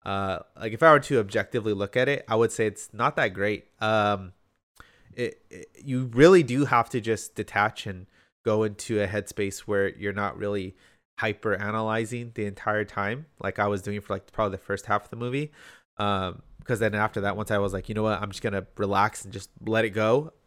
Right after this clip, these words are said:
I enjoyed it a thousand times better because, like, the whole time, like, you're really thinking about a lot of the obvious things that, you know, would be apparent to someone when, when, when watching the movie. You know what I mean? Like, it's, it, uh, like, as far as the optics go, and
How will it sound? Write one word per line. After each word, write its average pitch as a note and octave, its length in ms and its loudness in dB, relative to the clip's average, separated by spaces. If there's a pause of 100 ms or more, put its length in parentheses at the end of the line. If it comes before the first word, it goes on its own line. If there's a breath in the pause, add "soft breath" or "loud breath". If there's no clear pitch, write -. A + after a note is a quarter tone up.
(120)
I A#2 100 6
enjoyed A2 380 2
it G#2 100 2
a - 40 -6
thousand G2+ 340 0
times F#2+ 260 -4
better G2 340 0 (340 loud breath)
because, A#2 460 2 (380)
like, B2+ 160 -4 (400)
the B2 100 4
whole C#3 140 4
time, A#2+ 340 2
like, G#2+ 240 -2
you're G#2+ 140 0
really A2+ 220 2
thinking A2+ 240 -6
about G2+ 240 0
a - 20 -2
lot G#2 160 2
of G2+ 80 -2
the G2 80 -2
obvious G#2 480 -2
things G2 340 -8
that, F#2+ 380 -2 (300 soft breath)
you A2+ 100 -4
know, G2+ 300 -2
would C3 220 6
be C#3+ 120 4
apparent D3 480 4
to B2+ 80 -6
someone A#2+ 400 2
when, B2 160 -4
when, C3 500 -8
when D3+ 240 -4
watching F3 260 2
the F#3 60 -2
movie. F#3 220 0
You A2 100 -2
know A2+ 60 0
what A#2 80 -2
I B2 40 -2
mean? C3 140 -4
Like, A2+ 180 0
it's, - 220 -6 (540 loud breath)
it, - 320 -8 (580)
uh, D#2+ 160 -6
like, C#3 160 -4
as D3+ 180 4
far - 140 10
as E3 100 10
the C#3 120 0
optics B2 460 0
go, G#2+ 340 0
and G#2 300 -8